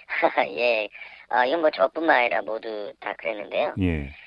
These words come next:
Speaker 1: 아, 공식적인 결과 공시가 이제 어제 오후에서야 이제 나왔는데,
Speaker 2: 예.
Speaker 1: 메일로.
Speaker 2: 예.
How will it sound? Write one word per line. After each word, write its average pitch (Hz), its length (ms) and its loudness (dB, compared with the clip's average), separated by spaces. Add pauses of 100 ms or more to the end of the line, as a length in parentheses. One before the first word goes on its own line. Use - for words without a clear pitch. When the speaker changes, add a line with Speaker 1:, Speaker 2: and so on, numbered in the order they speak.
(240)
Speaker 1:
아, 107 440 -12
공식적인 165 640 -4
결과 135 340 0
공시가 131 240 0
이제 127 140 0
어제 123 540 2
오후에서야 117 720 0
이제 95 140 -8
나왔는데, 98 720 -4
Speaker 2:
예. 98 120 2
Speaker 1:
메일로. 92 520 -2 (120)
Speaker 2:
예. 82 260 -4